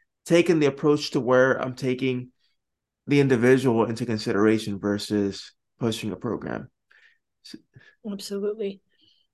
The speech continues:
Speaker 2: Yeah, that's important. I mean, 'cause, 'cause everybody's different. So the way that people react to things, and, um, some people, especially, like, some people have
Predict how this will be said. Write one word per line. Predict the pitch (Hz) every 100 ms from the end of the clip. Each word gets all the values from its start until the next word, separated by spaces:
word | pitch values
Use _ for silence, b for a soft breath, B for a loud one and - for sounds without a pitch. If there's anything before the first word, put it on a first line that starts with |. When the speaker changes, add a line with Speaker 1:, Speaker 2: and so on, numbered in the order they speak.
| _ _ _ _ _ _
Speaker 2:
Yeah, | - 233
that's | 254 247
important. | 240 226 233 185
I | 214
mean, | 220
'cause, | 220 B B B
'cause | 233
everybody's | 262 285 254 254 214
different. | 220 220 247 -
So | -
the | 190
way | 208
that | 208 - -
people | 214 208 170
react | 180 170 202 -
to | 220
things, | 269 262 359 - -
and, | 208 208 202
um, | 196 190 190 B B B B
some | - 349
people, | 339 392 392 311
especially, | 247 - 233 262
like, | 240 196 - _ _ -
some | 285 302
people | 339 349 302
have | 220 226